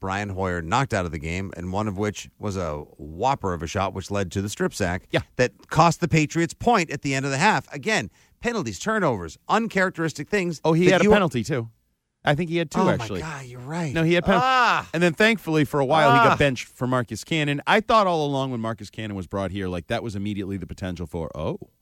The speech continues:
Speaker 2: oh, a guy that, that made his, his bones here as a, as a right
Speaker 1: Mm-hmm.
Speaker 2: tackle. That's
Speaker 1: Mm.
Speaker 2: interesting. Let's see if he has something. And then when Bill made the comment, I think, two to three weeks ago now about, um,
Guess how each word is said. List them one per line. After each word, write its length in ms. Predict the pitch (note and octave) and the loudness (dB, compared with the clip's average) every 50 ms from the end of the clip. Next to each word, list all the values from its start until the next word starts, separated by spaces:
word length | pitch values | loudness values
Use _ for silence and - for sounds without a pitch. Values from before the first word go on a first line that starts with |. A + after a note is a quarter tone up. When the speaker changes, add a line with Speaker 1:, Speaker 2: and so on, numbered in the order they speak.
| _ _ _ _ _ _ _ _ _ _ | _ _ _ _ _ _ _ _ _ _
Speaker 2:
oh, 220 | - C3+ G#3+ F#3 G#2+ | -4 -2 -2 -2 -2
a 40 | F2 | -2
guy 200 | E2 G#2+ A2+ A#2+ | -2 -2 -2 -2
that, 200 | A2 A2+ G2+ - _ _ _ _ _ _ _ _ | -2 -2 -4 -6 _ _ _ _ _ _ _ _
that 100 | - - | -16 -12
made 200 | F2+ A#2+ B2 B2+ | -10 -8 -8 -6
his, 360 | B2 A#2 G#2 G2 - - _ _ _ - | -6 -8 -8 -12 -16 -20 _ _ _ -12
his 100 | A#2 G2+ | -10 -6
bones 380 | G2 C3+ F#3 C#4+ E4 D4+ - | -4 -4 -4 -4 -6 -6 -6
here 200 | - G#2 F#2+ F#2 | -4 -4 -2 -2
as 160 | F#2 F#2 F2+ | -2 -4 -6
a, 80 | F2+ E2+ - - | -8 -10 -10 -10
as 120 | G#2+ G2 | -8 -6
a 40 | G#2 | -4
right 220 | G2+ B2 C3+ G3 | -2 -2 -2 -2
Speaker 1:
Mm-hmm. 100 | A2+ A#2+ | -2 -4
Speaker 2:
tackle. 240 | G3 C#4 D#4 - - | -4 -4 -4 -4 -4
That's 240 | E2+ F#2+ - A#3+ - - | -2 -2 -2 -2 -2 -4
Speaker 1:
Mm. 40 | |
Speaker 2:
interesting. 540 | C#3 D#3 G#3 C4+ - C#4 C4 - A2 C3+ G3 | -4 -2 -2 -2 -4 -4 -4 -6 -6 -6 -6
Let's 160 | G#3+ G#3 - | -6 -6 -4
see 80 | - F#3+ | -4 -2
if 60 | F#3+ F3+ | -2 -2
he 80 | F3+ | -2
has 200 | D#3+ G#3+ C#4 B3 | -2 -2 -2 -2
something. 380 | - B2+ A#2 G2 - A2+ A2+ A2+ - _ _ _ _ - | -2 -4 -4 -4 -4 -4 -6 -6 -10 _ _ _ _ -8
And 140 | - B2 B2+ | -4 0 2
then 140 | C#3 C3+ C3 | 2 2 2
when 160 | B2+ B2 A2+ | 2 0 0
Bill 420 | G#2 F#2 D#3 F#3+ G3 E3 C3+ C3 C3 | 0 2 2 4 6 6 4 4 2
made 220 | C3 B2+ B2 G#2+ | 0 -2 -2 -4
the 60 | G#2 | -6
comment, 360 | F#2 G#2 C3 C3 C3 C3+ B2+ A#2 | -6 -4 -4 -2 -2 -2 -2 -4
I 80 | G#2+ | -4
think, 300 | - - C3 A#2+ A2 F#2+ _ _ _ _ _ _ - | -4 -4 -6 -6 -6 -8 _ _ _ _ _ _ -20
two 260 | - - D3+ D#3 D#3+ | -14 -8 -6 -4 -4
to 80 | D#3 | -4
three 220 | D3+ - - C3 B2+ | -6 -6 -6 -6 -4
weeks 260 | B2 B2+ A#2+ - - | -4 -4 -6 -6 -6
ago 220 | A#2 A2+ A#2 A2+ | -4 -2 -2 -2
now 260 | G#2+ A2+ A2 A2 A2 G#2+ | 0 0 0 0 0 0
about, 360 | G2 E2+ G#2+ G#2 G2+ F#2+ - _ _ _ _ _ _ _ _ | 0 0 0 0 0 0 -2 _ _ _ _ _ _ _ _
um, 560 | - G2 F#2+ F#2+ F2+ F2 E2+ D#2+ D2+ D2 - | -4 -2 -2 -2 -2 -2 -4 -4 -6 -10 -14